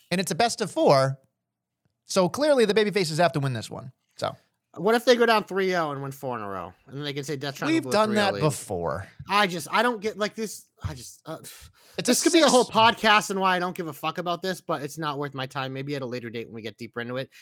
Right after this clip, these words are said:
Speaker 2: and you, you people start to get fucking a little jet lagged with it. Uh, we have Anna Jay taking on Willow. Excuse me, Anna J A S taking on Willow Nightingale.
Speaker 1: I love Willow.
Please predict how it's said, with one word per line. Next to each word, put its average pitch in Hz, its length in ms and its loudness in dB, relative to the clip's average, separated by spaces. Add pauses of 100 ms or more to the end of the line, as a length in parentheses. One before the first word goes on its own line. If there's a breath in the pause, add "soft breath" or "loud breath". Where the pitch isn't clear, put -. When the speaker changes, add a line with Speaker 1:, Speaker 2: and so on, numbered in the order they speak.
Speaker 2:
and 175 140 -6
you, 170 160 -10
you 165 260 -10
people 156 280 -8
start 139 240 -8
to 135 60 -18
get 135 200 -10
fucking 123 280 -8
a 117 60 -10
little 104 220 -10
jet 113 180 -10
lagged 98 220 -8
with 95 140 -10
it. 90 100 -16 (260 loud breath)
Uh, 214 160 6
we 220 60 8
have 208 160 4
Anna 247 180 4
Jay 220 280 0
taking 208 320 -4
on 180 260 0
Willow. 185 320 -2
Excuse 165 320 -4
me, 147 120 -8 (200 soft breath)
Anna 240 260 4
J 220 420 2
A 208 300 2
S 208 260 0
taking 156 300 -12
on 143 160 -8
Willow 151 240 -8
Nightingale. 104 460 -12 (640)
Speaker 1:
I 185 80 2
love 214 260 0
Willow. 170 400 2